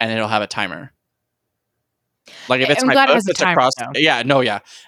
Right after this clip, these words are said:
Speaker 1: If it's my book, it's across the room.
Speaker 2: Yeah.
Speaker 1: If it's the T V, then it's at least, at the very least, if I've ran out the timer and it's like,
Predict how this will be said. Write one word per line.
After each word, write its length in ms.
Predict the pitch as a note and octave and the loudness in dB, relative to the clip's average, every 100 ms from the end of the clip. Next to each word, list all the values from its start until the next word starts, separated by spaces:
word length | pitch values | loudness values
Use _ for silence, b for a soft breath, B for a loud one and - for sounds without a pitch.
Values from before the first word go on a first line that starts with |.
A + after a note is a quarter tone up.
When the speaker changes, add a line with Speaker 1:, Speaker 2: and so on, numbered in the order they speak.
| - | -4
Speaker 1:
If 120 | C#3+ | 0
it's 140 | E3+ | 0
my 80 | D#3 | 0
book, 300 | A2+ C3+ D#3 | 2 0 0
it's 100 | B2 | -6
across 380 | G#2 B2 G#2+ - | -4 -2 -2 -4
the 80 | G#2+ | -8
room. 260 | D#2 C#2 - _ _ _ _ _ _ | -10 -10 -16 _ _ _ _ _ _
Speaker 2:
Yeah. 120 | E3+ | -2
Speaker 1:
If 100 | C3+ C#3+ | 0 0
it's 200 | C3+ - | 0 0
the 100 | C#3 | -2
T 240 | - D#3 | 0 0
V, 300 | C#3 C3+ D3 | 0 0 0
then 160 | C#3 C#3+ | 0 0
it's 160 | C3 C3+ | 2 0
at 140 | A2+ | 0
least, 320 | A#2 B2+ - - | 0 0 0 -4
at 100 | - | -4
the 80 | |
very 320 | A#2 A#2 C#3+ C#3+ | -4 0 2 2
least, 380 | B2 A#2+ - - | 0 -2 -4 -2
if 220 | B2 A#2 | -2 2
I've 280 | A#2 A2 G#2+ | 0 0 0
ran 220 | A2+ A#2 | 0 2
out 120 | A#2+ E2+ | 0 -2
the 60 | |
timer 440 | G#2+ - G#2+ A#2 B2 | -4 -2 -2 0 0
and 100 | A#2+ | 0
it's 360 | G#2 - - - | -2 -4 -2 0
like, 240 | G2+ G2 | -2 -2